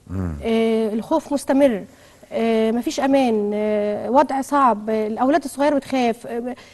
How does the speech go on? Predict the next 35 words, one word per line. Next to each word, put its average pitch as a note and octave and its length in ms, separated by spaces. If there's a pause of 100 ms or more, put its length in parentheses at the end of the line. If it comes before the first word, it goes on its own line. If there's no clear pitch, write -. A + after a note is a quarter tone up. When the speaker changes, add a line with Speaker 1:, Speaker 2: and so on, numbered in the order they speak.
(300)
Speaker 2:
يعني A#3+ 220
الدنيا E4 220
كده D#4 200
متلخبطة، B3+ 720
ما، G#3 160
ما، B3 160 (100)
انتش - 220
عارف D4+ 140 (360)
تعيش. C4 380
يعني F#3+ 180
أنا، C4 400
أنا D4 100
عايشة C#4 440
هناك D4 220
وعارفة، A#3 320
يعني A3 280 (340)
مش A#3 160
عارف F4+ 140
تعيش، - 400
مش - 200
Speaker 1:
مم. B3 40
Speaker 2:
عارف D4 120
تواجه C4+ 360
الحياة، G#3+ 420 (280)
أو D#4 140
الحياة E4 280
رايحة C#4+ 220
لح-، - 220
لفين B3 480
وإمتى A#3 520
وإزاي. A3+ 540 (480)
يعني B3 140
الوضع E4+ 280
مختلف D4 400
جدًا. G#3+ 320